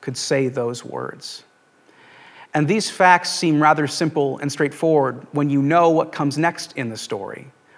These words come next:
All of these facts seem rather simple and straightforward, except when you're in the middle of them. Jesus' crucifixion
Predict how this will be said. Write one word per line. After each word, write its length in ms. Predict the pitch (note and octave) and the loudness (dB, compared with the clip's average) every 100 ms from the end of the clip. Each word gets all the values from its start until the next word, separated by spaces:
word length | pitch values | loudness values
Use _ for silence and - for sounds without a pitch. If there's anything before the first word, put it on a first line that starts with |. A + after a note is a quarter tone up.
| - | 4
All 220 | E3 F#3 | 6 8
of 120 | F3+ | 4
these 200 | E3 F3 | 0 -2
facts 460 | - E3 E3 - - | 2 4 4 0 -12
seem 300 | - - D#3+ | -10 0 4
rather 200 | D#3+ D3 | 4 4
simple 400 | C3+ F3 D#3 D#3 | 0 -2 -2 -4
and 140 | D#3 C#3+ | -4 -2
straightforward, 580 | D#3 C#3+ - C#3 C#3 - | -2 -2 0 0 0 -4
except 680 | C3+ - - F3+ E3+ - - _ _ _ _ _ - | -10 -8 2 2 2 -12 -18 _ _ _ _ _ -6
when 160 | C#3+ | -2
you're 160 | C3 C3 | 0 0
in 520 | D3 D3+ C3+ B2+ B2+ - _ _ _ _ _ _ | 0 2 2 0 -4 -14 _ _ _ _ _ _
the 180 | C#3+ C3+ | -6 0
middle 320 | C#3+ E3 C3+ | 2 4 2
of 200 | A#2 - | -2 -10
them. 280 | - - C#3 _ _ _ _ _ _ _ - - - | -18 -18 -20 _ _ _ _ _ _ _ -20 -18 -8
Jesus' 460 | C#3 G3 A#3+ A3 | -2 0 0 -2
crucifixion 1000 | - G3 F3+ D#3 - D#3+ - - A2+ D3 | 0 0 0 -2 -2 -2 -2 -6 -6 -10